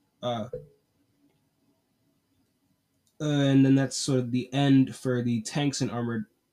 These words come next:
uh, personnel carriers, 'cause for whatever reason, then it breaks it up into ground support vehicles. So I'm just gonna count the ground support with the tanks and armored vehicles, 'cause they're,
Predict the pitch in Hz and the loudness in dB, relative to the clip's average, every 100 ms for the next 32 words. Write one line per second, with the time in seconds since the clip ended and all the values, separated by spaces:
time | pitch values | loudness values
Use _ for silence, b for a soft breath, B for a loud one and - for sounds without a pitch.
0 | _ _ 123 117 113 110 110 107 139 127 | _ _ -10 -8 -6 -6 -6 -8 -6 -2
1 | 139 160 156 143 135 131 b b _ 175 | 0 0 0 0 0 -2 b b _ 0
2 | 160 165 185 208 190 196 180 139 143 143 | 2 4 4 4 4 2 4 4 4 0
3 | 131 143 139 139 139 131 127 113 113 123 | 0 0 0 -2 -4 -2 -2 -2 -4 -2
4 | 123 113 110 143 139 147 143 156 139 127 | -2 -2 -6 -4 -2 -2 -2 -4 0 0
5 | 127 127 120 123 120 107 107 117 113 107 | 0 0 -4 -2 -4 -4 -2 -2 -4 0
6 | 127 113 110 92 - 113 110 92 101 135 | 0 0 -6 -10 -10 -8 -8 -8 -4 -4
7 | 131 131 120 110 104 - | -2 -6 -8 -14 -16 -20